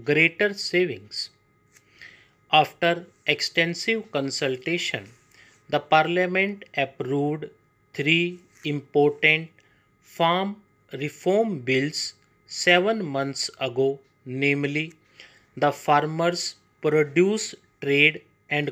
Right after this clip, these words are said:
Commerce Bill, the Farmers' Agreement on Price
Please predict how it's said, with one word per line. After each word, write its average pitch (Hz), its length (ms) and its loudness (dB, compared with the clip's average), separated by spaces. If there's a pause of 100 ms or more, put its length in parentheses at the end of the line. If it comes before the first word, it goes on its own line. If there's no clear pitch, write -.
Commerce 151 540 -2
Bill, 135 340 -4 (720)
the 143 100 0
Farmers' 165 800 0 (160)
Agreement 143 800 0 (680)
on 151 240 0 (120)
Price 147 560 2